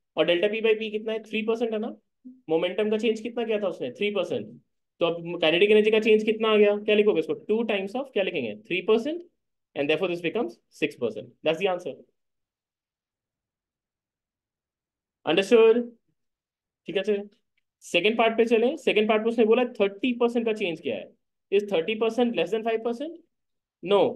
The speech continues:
So since this is greater than five percent, therefore error formula cannot be used। ये पहली बार कर रहा हूं इसलिए मैं लिख दे रहा हूं, next time से लिखेंगे नहीं, ठीक है? Error formula cannot be used। तो अब क्या करना पड़ेगा?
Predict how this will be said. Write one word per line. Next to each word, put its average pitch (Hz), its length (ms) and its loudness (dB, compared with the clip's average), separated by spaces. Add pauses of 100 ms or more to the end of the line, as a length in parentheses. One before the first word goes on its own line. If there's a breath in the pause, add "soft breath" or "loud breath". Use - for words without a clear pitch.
So 165 180 -4
since 226 260 4
this 240 140 4
is 240 140 -2
greater 165 300 2
than 254 140 2
five 214 220 0
percent, 240 340 -6 (460)
therefore 170 340 4 (120)
error 214 260 2
formula 196 320 0
cannot 180 320 -4
be 147 80 -2
used। 107 260 -8 (1400)
ये 170 100 -4
पहली 175 280 0
बार 233 160 4
कर 233 120 0
रहा 240 80 -2
हूं 247 80 2
इसलिए 240 180 4
मैं 233 100 4
लिख 208 180 0
दे 226 80 2
रहा 226 80 -2
हूं, 247 80 -2
next 214 160 -4
time 220 120 -4
से 214 80 -6
लिखेंगे 185 300 -6
नहीं, 131 140 -8
ठीक 147 160 -10
है? 294 80 -8 (280)
Error 170 200 -4
formula 165 340 -4 (920)
cannot 160 600 -4
be 165 100 -2 (200)
used। 170 340 -2 (1700)
तो 202 40 2
अब 202 80 -4
क्या 233 160 2
करना 240 240 -2
पड़ेगा? 226 320 -6